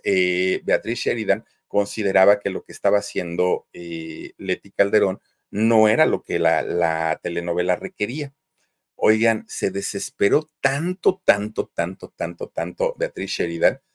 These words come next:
que, ¿qué creen? Pues le puso la mano encima a Leti Calderón, la acomodó una zarandeada y unos jaloneos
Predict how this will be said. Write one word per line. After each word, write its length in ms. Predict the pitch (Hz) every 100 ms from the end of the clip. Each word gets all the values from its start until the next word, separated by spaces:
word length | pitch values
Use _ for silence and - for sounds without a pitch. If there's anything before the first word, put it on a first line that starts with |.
| _ _
que, 200 | - -
¿qué 180 | - 85
creen? 380 | - 90 92 107 _ _ _ _ _ _ _ _ -
Pues 160 | -
le 140 | 90 82
puso 340 | - 92 -
la 120 | 117 110
mano 260 | 95 95
encima 540 | 98 - 92 87 92 -
a 80 | 80
Leti 320 | 80 76 78
Calderón, 720 | - 78 80 80 82 92 104 _ _ _ _ -
la 160 | 95
acomodó 480 | 98 - 101 139 95
una 180 | 113 165
zarandeada 880 | - 95 85 87 87 85 87 90
y 80 | 92
unos 260 | 95 95 -
jaloneos 920 | - 85 87 85 87 85 87 170 -